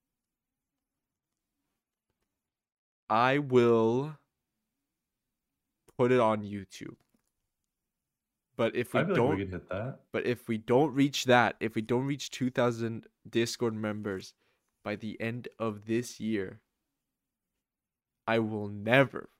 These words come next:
Speaker 1: put my, uh, my podcast on YouTube.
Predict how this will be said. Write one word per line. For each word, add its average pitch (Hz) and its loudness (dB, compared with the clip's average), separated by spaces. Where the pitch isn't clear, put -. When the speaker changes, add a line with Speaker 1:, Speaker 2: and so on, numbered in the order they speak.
Speaker 1:
put 120 4
my, 110 -2
uh, 98 -4
my 107 -4
podcast 110 -6
on 104 -6
YouTube. 98 -10